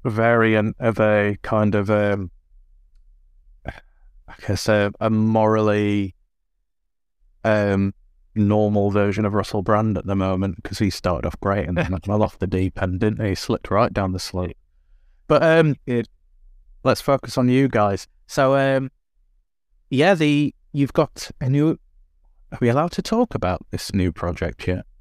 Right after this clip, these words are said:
Speaker 1: Uh,
Speaker 2: I think so.
Speaker 1: No, right, well, yeah, be, be opened by the wonderful. The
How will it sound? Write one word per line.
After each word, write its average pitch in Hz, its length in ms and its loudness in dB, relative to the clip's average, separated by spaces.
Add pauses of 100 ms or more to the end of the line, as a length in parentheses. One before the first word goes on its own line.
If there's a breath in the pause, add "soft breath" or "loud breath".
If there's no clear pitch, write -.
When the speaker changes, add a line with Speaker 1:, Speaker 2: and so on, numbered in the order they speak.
(1900)
Speaker 1:
Uh, 127 460 2
Speaker 2:
I - 220 -20
think - 200 -14
so. 123 400 2 (160)
Speaker 1:
No, 202 240 4
right, 190 260 4
well, 117 180 -2
yeah, 135 240 2
be, 143 260 -2 (340)
be 147 140 4
opened 151 440 2
by 147 220 4
the 143 120 -2
wonderful. 143 680 -2 (260)
The 117 520 0